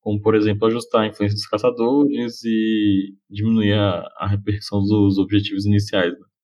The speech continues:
Porque em níveis mais altos, às vezes acontece de um time pegar um, um objetivo e sair muito na frente, né? Eles falaram que tem alguns campeões que, em relação à, à durabilidade, né, eles comentaram que alguns campeões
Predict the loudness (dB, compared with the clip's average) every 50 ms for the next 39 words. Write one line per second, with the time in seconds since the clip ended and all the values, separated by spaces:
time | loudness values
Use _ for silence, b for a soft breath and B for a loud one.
0 | _ _ _ -4 -2 0 2 2 2 2 2 2 0 0 0 0 0 2 0 0
1 | 0 -2 -4 -4 -4 -4 -4 -4 -2 0 0 -2 -2 -2 -4 -2 0 2 2 2
2 | 2 2 0 0 0 0 0 0 0 -2 0 0 0 2 2 2 2 0 -2 -4
3 | -2 0 0 0 2 2 0 0 0 0 -2 -2 0 0 -2 -2 -2 -2 -4 -6
4 | -4 -4 -4 -6 -4 -6 -8 -8 -8 -6 -2 -2 0 0 -2 -4 -10 -16 -20 _
5 | _ _ _ 0 0 0 0 0 2 2 2 2 0 0 0 0 0 2 2 0
6 | 0 0 0 -2 -4 -2 0 2 2 2 0 -2 -2 -2 0 0 2 2 2 0
7 | 0 -2 -4 -8 -12 -8 -4 -2 -2 0 0 0 0 2 2 2 0 0 -4 -4
8 | -2 0 0 2 2 2 0 0 0 0 2 2 2 0 0 -2 -2 0 0 0
9 | 2 0 -2 -4 -4 -6 -6 -4 -4 -4 -2 -2 -4 -4 -6 -6 -4 -2 -2 0
10 | 0 0 0 0 0 0 -2 -2 0 -2 -4 -4 -6 -6 -6 -4 -2 0 2 2
11 | 4 4 2 2 0 -2 -6 -12